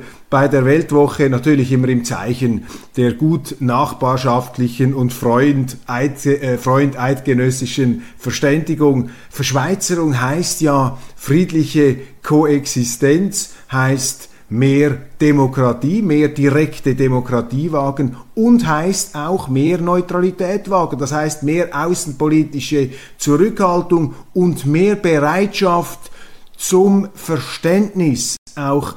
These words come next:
anderer Länder und anderer Sitten. Und das ist heute fast schon ein heroischer Akt.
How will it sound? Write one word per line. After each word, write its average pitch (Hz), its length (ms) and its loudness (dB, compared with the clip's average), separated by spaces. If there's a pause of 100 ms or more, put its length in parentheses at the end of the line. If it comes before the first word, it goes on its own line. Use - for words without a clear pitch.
(120)
anderer 151 500 0
Länder 123 540 0 (140)
und 117 340 -4
anderer 120 600 0 (200)
Sitten. 180 680 0 (120)
Und 113 140 -10
das 202 160 -4
ist - 260 -6 (280)
heute 170 500 0
fast 170 340 -6
schon 170 220 -2
ein 151 340 -4 (120)
heroischer 147 840 2
Akt. - 440 -8